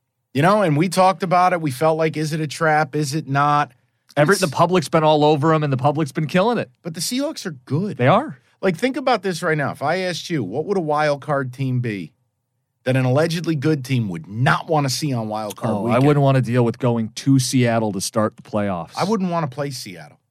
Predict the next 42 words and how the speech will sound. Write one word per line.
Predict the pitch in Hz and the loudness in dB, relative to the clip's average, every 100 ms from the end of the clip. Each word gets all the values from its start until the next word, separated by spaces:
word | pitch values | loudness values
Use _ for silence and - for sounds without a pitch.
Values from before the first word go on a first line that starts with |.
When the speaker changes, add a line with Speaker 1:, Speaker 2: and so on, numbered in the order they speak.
| _ | _
Speaker 1:
Kenneth | - 214 165 | 0 2 2
Walker | 175 185 160 | 0 0 0
is | 127 | -4
gonna | 135 135 | -4 -2
be | 131 | 0
your | 127 | 0
rookie | 127 123 135 | -2 -2 -2
of | |
the | 120 | 0
year, | 120 147 | 0 0
and | 123 | 2
by | 135 | 2
the | 151 | 2
way, | 143 | 2
he | 135 | 2
might | 135 135 | 2 2
be | 123 | 0
an | |
all-pro. | 110 101 - 85 | 0 -2 -2 -6
Speaker 2:
How | 71 _ - | -6 _ -18
about | - 233 | -6 -6
Geno | - 120 113 | 0 0 0
Smith | - 110 95 | 0 -2 -2
at | - | -4
thirty-two | 104 117 - 120 | 0 0 0 0
years | 107 101 | 2 0
old? | 92 92 95 | 0 -2 -2
The | |
guy's | 123 135 | 2 4
Speaker 1:
No. | 147 | 4
Speaker 2:
making | 131 127 107 | 4 4 0
big | 107 107 | -2 -4
throws. | - 101 98 90 - | -2 0 0 -2 -2
Speaker 1:
First | 139 156 | -2 -2
time | 160 160 | 0 2
he's | 156 123 | 0 -2
been | |
a | 120 | -6
full-time | 135 135 139 127 | -4 -6 -2 -4
starter | 123 120 113 | -2 -4 -4
since | 107 98 - | -8 -14 -10
thirteen. | 113 107 - 104 90 | -8 -8 -10 -14 -16